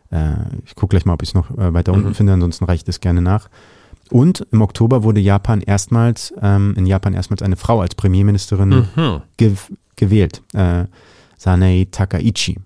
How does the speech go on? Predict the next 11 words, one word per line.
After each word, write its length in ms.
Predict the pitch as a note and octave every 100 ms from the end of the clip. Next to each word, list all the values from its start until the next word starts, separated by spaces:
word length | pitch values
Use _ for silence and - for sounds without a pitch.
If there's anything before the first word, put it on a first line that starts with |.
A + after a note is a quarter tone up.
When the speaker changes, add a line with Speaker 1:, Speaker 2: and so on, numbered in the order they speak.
| _ -
Speaker 1:
Äh, 60 | A#2+
Speaker 2:
Mhm. 80 | G#2+ - - _
Ist, 140 | G#2
hast 200 | A#2 B2 E3+
du 40 |
das 160 | D3+ C#3+
richtig 200 | C3+ B2+
ausgesprochen? 540 | B2+ - - D3+ G#3 - _
Speaker 1:
Weiß 200 | F#2+ F#2
ich 100 | F#2
nicht. 180 | D#2+ -